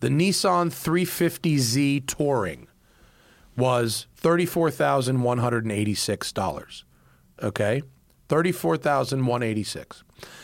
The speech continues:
With inflation, that comes out to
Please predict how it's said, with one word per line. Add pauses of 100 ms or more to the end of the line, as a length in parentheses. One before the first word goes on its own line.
(1300)
With
inflation, (800)
that
comes
out
to